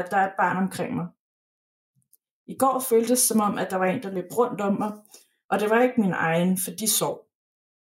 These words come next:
Så ja, vi bor altså sammen med et spøgelsesbarn. Jeg er i tvivl, om vi skal have mediet ud igen, så hun kan få ham sat over på den anden side,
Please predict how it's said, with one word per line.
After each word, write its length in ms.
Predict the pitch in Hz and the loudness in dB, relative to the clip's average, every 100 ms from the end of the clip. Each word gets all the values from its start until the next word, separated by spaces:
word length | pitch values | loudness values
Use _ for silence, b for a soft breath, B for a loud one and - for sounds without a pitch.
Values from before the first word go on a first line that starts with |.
| _ - B _ _ - | _ -20 B _ _ -4
Så 140 | - | 4
ja, 160 | 254 254 247 | 6 6 2
vi 140 | 269 | 0
bor 160 | 294 262 | 2 2
altså 300 | - - 214 | 2 -2 0
sammen 280 | 202 - 190 | 0 0 0
med 80 | |
et 100 | 175 | -2
spøgelsesbarn. 760 | - 180 170 175 175 - 170 170 - _ _ _ _ _ _ _ _ _ _ _ _ _ _ - | -4 -4 -4 -4 -4 -4 -4 -6 -14 _ _ _ _ _ _ _ _ _ _ _ _ _ _ -2
Jeg 100 | 196 | 0
er 40 | |
i 20 | 196 | 2
tvivl, 260 | 302 269 | 2 4
om 120 | 269 | 6
vi 60 | 220 | 6
skal 180 | - 196 | 2 2
have 120 | 196 | 4
mediet 380 | 220 - 220 - | 2 2 -2 0
ud 120 | 214 | -2
igen, 380 | 190 190 196 214 | -2 0 2 2
så 160 | 208 | 2
hun 100 | 202 | 0
kan 120 | 185 185 | 0 0
få 120 | 180 | 0
ham 220 | 180 175 | 2 2
sat 220 | - 175 | 0 0
over 220 | 175 - | 0 0
på 100 | - | -6
den 100 | 175 | -6
anden 280 | - 175 208 | -2 2 2
side, 480 | 208 233 226 254 | 2 4 4 4